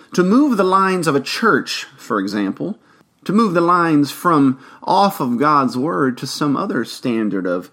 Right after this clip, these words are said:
so-called truth, well, it's to kill the church. And that's why this particular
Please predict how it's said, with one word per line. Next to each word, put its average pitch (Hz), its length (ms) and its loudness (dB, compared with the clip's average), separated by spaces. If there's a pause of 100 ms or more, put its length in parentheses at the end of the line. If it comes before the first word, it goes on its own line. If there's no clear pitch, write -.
(140)
so-called 101 640 -4
truth, 110 460 -6
well, 180 340 -6
it's - 280 -8
to 185 320 -10 (160)
kill 285 300 0
the 120 100 -6
church. - 500 -12 (460)
And 90 100 -6
that's 156 200 -2
why 120 160 2
this 127 220 0
particular - 600 -2